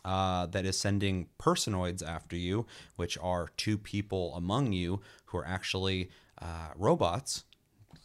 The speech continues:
that look like people. Their objective is to try and stop you from stopping the A I. Um,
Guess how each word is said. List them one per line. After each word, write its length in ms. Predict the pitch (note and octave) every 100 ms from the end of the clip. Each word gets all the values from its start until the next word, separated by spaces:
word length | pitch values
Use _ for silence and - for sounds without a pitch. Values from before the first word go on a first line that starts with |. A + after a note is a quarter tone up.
| -
that 160 | G2 F2
look 120 | F2
like 160 | D#2+ -
people. 460 | C3 C#3 F#2 A#2+ - - - -
Their 180 | G2 G2+
objective 540 | F#2 G2+ G2 - A2
is 160 | G2 -
to 120 | G2
try 260 | E2+ G2 F#2
and 100 | E2
stop 360 | - F#2+ F2+
you 100 | G2
from 160 | - F#2+
stopping 380 | - F2 F#2 F2
the 220 | D#2 F2
A 60 |
I. 240 | F2 F#2+ C3+ - - -
Um, 600 | F2 F2+ F2 D#2+ C2+